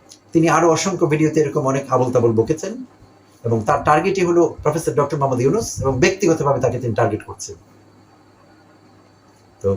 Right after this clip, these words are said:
আরেকটি ভিডিওর কথা না বললেই নয়, এই ভিডিওটি, ভিডিওটি ঘটেছিল, আহ, আপলোড করা হয়েছিল দু সপ্তাহ আগে।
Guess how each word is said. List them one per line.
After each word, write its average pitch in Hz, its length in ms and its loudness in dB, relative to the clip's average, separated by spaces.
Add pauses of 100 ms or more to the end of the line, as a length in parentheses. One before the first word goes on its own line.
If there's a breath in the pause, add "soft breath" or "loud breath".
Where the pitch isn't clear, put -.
(120)
আরেকটি 196 340 0
ভিডিওর 180 460 0
কথা 165 160 2
না 165 160 2
বললেই 170 260 4
নয়, 196 380 2 (200)
এই 135 100 0
ভিডিওটি, 151 580 0
ভিডিওটি 147 360 0
ঘটেছিল, 135 420 2
আহ, 127 300 2
আপলোড 160 220 2
করা 147 180 2
হয়েছিল 143 320 0
দু 147 120 2
সপ্তাহ 127 340 2
আগে। 214 300 2